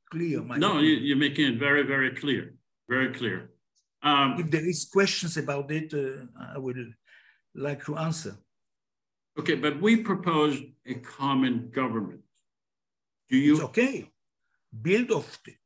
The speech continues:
Speaker 1: two, build a common government, I'm not against. In the federation, there is a common government. In Switzerland, in Belgium, in Canada, in Britain,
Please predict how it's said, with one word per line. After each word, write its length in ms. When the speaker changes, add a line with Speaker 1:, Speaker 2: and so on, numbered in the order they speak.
Speaker 1:
two, 380
build 300
a 80
common 300
government, 500
I'm 140
not 160
against. 560
In 120
the 80
federation, 640
there 120
is 140
a 160
common 300
government. 480
In 120
Switzerland, 720
in 200
Belgium, 480
in 140
Canada, 640
in 180
Britain, 540